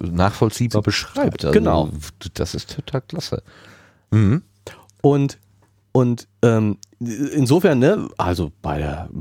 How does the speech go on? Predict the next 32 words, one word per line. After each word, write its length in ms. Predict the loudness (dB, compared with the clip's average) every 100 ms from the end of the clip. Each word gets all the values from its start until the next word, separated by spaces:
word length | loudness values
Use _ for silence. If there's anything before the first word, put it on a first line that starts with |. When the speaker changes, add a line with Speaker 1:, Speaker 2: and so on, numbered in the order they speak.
| -12 -12
Speaker 2:
Astrologie, 1040 | -12 -6 -2 0 -2 -4 -2 0 0 0
ich 200 | 0 0
meine, 260 | 2 2
da 100 | 2
haben 140 | 2 0
sich 140 | 2
auch 220 | 2 2
die 240 | 0 0 0
Ideen 400 | 2 4 4 4
durchgesetzt. 560 | 0 0 -2 -2 0
Da 80 | -2
gab's 240 | -2 -4 -6
bestimmt 400 | -6 0 0 -2
auch 220 | -4 2
irgendwann 420 | 2 2 0 2
mal 140 | 2 2
unterschiedliche 840 | 2 2 2 2 2 2 0 0
Ideen 460 | 0 2 2 2 2
und 200 | 0 2
irgendwelche 460 | 0 4 2 2
Ideen 340 | 0 2 2 4
haben 160 | 2
sich 140 | 0 0
da 120 | 0
durchgesetzt. 1200 | 2 2 2 -4 -18 -20 -8 0 2 2 2 0
Diese 260 | -2 2 0
Selektion 600 | 2 0 0 0 2 2
hat 140 | 0 0
doch 100 | 2
da 200 | 2 4
auch 180 | 2 2
stattgefunden. 800 | -2 -2 -2 -2 0 0 -2